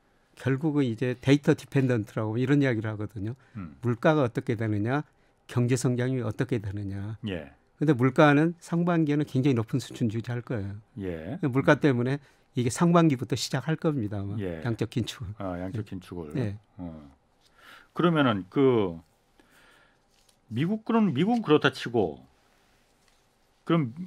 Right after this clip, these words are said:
Speaker 2: 미국이 그렇게 금리 인상을 하고 양적 긴축을 한꺼번에 하고 그러면은,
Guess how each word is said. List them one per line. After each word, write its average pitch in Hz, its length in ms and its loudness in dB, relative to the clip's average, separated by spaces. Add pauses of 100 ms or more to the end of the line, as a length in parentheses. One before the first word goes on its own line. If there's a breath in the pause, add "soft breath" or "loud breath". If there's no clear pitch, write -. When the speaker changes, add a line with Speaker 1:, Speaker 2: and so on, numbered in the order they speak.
Speaker 2:
미국이 165 800 -4
그렇게 156 360 0
금리 156 340 0
인상을 143 320 4
하고 113 520 0
양적 120 360 -2
긴축을 131 420 -2
한꺼번에 139 380 0
하고 117 200 -2
그러면은, 90 540 -2